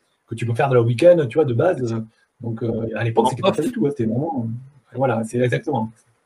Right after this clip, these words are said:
Speaker 1: On prend le mot.
Speaker 2: Ok. Euh, alors, comment est-ce que tu es passé ensuite du, du trail à finalement faire, euh,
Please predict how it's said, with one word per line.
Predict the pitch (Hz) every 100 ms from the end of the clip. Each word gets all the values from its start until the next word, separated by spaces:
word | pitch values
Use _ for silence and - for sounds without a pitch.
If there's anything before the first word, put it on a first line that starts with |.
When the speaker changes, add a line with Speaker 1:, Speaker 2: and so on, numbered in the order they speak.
| _ - - 117
Speaker 1:
On | 110
prend | -
le | 117
mot. | 110 117 113 110 - - _ _ -
Speaker 2:
Ok. | 127 -
Euh, | 165 160 - - - - - 143 151 160 160 156 160 -
alors, | 175 170 151 160
comment | - 233
est-ce | 277 -
que | 196
tu | -
es | 180
passé | 202 180 - 196 214 214
ensuite | 151 160 - 190 208 -
du, | 147 127 127 131 143 139
du | 131 135
trail | - 175 185 202 190 -
à | 123 135
finalement | - 147 143 156 165 165
faire, | - 147
euh, | 139 127